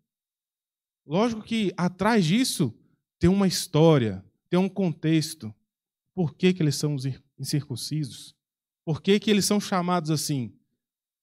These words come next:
Pra ficar bem claro pra todos que eles não pertencem ao povo.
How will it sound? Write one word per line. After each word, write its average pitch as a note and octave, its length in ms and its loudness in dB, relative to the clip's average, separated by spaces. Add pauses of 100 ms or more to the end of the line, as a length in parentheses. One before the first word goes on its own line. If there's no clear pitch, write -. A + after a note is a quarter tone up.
(800)
Pra F#3 100 2
ficar G3+ 240 -2
bem G3+ 220 2
claro D#3+ 560 2 (200)
pra A3 180 0
todos C#3 680 2 (680)
que F3 180 2
eles F3 280 4
não E3 120 0
pertencem E3+ 560 -4
ao C3 80 -4
povo. A2 440 -6